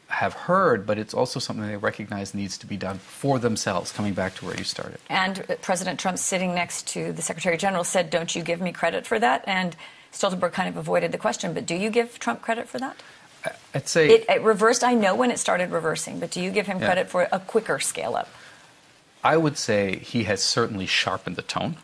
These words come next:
Speaker 1: <laughs> Nobody can miss the message. Uh, I think, now I speak very personally for myself, it's not a Secretary General talking point, but it is very important that we don't end up in a situation where,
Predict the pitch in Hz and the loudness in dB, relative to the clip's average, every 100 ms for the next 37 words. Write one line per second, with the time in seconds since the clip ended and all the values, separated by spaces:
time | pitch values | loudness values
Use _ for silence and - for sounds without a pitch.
0 | - - 156 - - - - - 120 123 | -14 -14 -18 -20 -20 -20 -20 -4 2 6
1 | 131 139 127 117 127 98 95 98 - 87 | 6 6 4 2 0 0 0 -2 -4 -4
2 | 90 - - - - - _ _ _ - | -4 -4 -6 -6 -10 -12 _ _ _ -20
3 | _ _ _ _ - 127 117 110 110 107 | _ _ _ _ -4 2 4 6 4 2
4 | - - _ - - 120 214 - - - | -2 -12 _ -14 -8 -6 -6 -8 -12 -4
5 | 117 107 104 - 127 - 117 - 113 110 | 0 0 0 -2 -6 -2 -2 0 -2 -2
6 | 98 - 92 - 95 87 95 92 - 92 | -6 -6 -6 -2 -4 -4 -6 -6 -4 -6
7 | 98 - 90 92 92 85 - - - - | -6 -8 -8 -8 -8 -10 -10 -10 -8 -12
8 | - - - - - - - - _ 117 | -12 -14 -14 -20 -20 -20 -20 -20 _ 2
9 | 120 123 131 113 120 127 117 - 117 101 | 4 2 2 4 6 4 0 -2 -2 -2
10 | 95 104 95 98 95 101 101 117 98 95 | -4 -6 -4 -4 -4 -2 -2 -2 -4 -4
11 | 90 90 92 - 90 - 90 87 - - | -4 -6 -6 -6 -8 -8 -6 -4 -6 -8
12 | 90 90 87 82 80 | -8 -4 -2 -2 -4